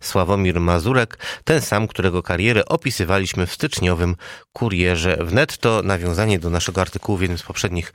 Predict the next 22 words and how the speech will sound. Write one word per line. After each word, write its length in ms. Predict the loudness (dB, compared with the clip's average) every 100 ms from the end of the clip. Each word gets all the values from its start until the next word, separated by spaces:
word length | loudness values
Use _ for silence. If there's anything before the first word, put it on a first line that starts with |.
| -14 -12 -10 -2
numerów 420 | 2 4 2 2
o 80 | -2
sytuacji 420 | -2 -2 -2 -2
w 60 | -2
Państwowym 600 | -2 -2 -2 0 0 0
Instytucie 760 | -2 -2 -4 -6 -4 0 -2 -4 -14 -10
Geologicznym, 1160 | -2 2 2 2 0 -4 -4 -2 2 2 2 0 -4 -20 _
o 220 | -2 -2 -4
tym, 240 | -2 0 0
czy 280 | 0 -2 -2 -2
jest 280 | -4 -4 -4
możliwa 580 | -4 -4 -4 -4 -6 -4
lepsza 380 | -4 -4 -6 -8 -12 -10
zmiana. 440 | -6 -4 -4 -8 -14 -20 -20 _ _ _ _ -8
Akurat 360 | -8 -2 -2 0
w 80 | 0
tej 180 | 0
instytucji 800 | 0 -2 -4 -6 -4 -2 -2 -2 -2 0
zachęcamy 600 | 0 0 -4 -4 -6 -6
do, 160 | -8 -8 -14 -20 -6
e, 160 | -2 -2
Kuriera 680 | -4 -4 0 2 2 0